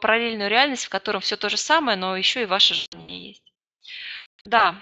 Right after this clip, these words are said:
и скрытые выгоды есть, поэтому, а, здесь всё индивидуально. Я не хочу вас обнадёживать и сказать, что, «Ой, ну, знаете, вот один сеанс, и у вас всё будет в шоколаде».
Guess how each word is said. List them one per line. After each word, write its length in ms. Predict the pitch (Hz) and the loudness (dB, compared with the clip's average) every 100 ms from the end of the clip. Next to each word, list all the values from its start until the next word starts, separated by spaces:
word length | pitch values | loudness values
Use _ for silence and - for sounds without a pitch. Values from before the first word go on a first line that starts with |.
| _ | _
и 220 | - 269 | -4 -2
скрытые 420 | 262 - 330 339 254 | -2 -4 -4 0 0
выгоды 380 | 269 247 233 262 | -2 -4 -4 -2
есть, 320 | 339 381 - 254 269 - _ _ _ _ _ _ _ _ - | 0 -2 0 2 2 -2 _ _ _ _ _ _ _ _ -20
поэтому, 560 | - 254 254 254 247 - | -8 -4 0 2 2 2
а, 680 | 220 226 226 226 226 226 214 53 - | 2 4 6 6 6 2 -2 -8 -10
здесь 260 | - 320 | -2 0
всё 120 | - 254 | 0 -2
индивидуально. 580 | 226 208 214 208 170 | -4 -2 2 2 2
Я 200 | 170 202 | -2 -2
не 100 | 226 | 0
хочу 420 | 233 254 - 262 185 - | 0 0 2 0 0 6
вас 260 | 208 202 | 6 6
обнадёживать 760 | 202 190 208 254 330 269 185 - | -2 -2 -2 2 2 2 -2 -6
и 40 | 196 | -8
сказать, 280 | - 202 | -4 -2
что, 180 | 196 220 | -2 0
«Ой, 160 | 247 208 | 2 2
ну, 60 | |
знаете, 280 | 226 339 320 | 2 0 0
вот 120 | 196 | 0
один 200 | 220 240 | 0 0
сеанс, 380 | 247 - 339 - | 0 2 2 2
и 40 | 202 | -2
у 40 | |
вас 100 | 196 | -2
всё 140 | - 208 | -4 -6
будет 160 | 185 | -2
в 40 | - | 2
шоколаде». 520 | - 208 196 170 - | 2 2 -2 -2 -6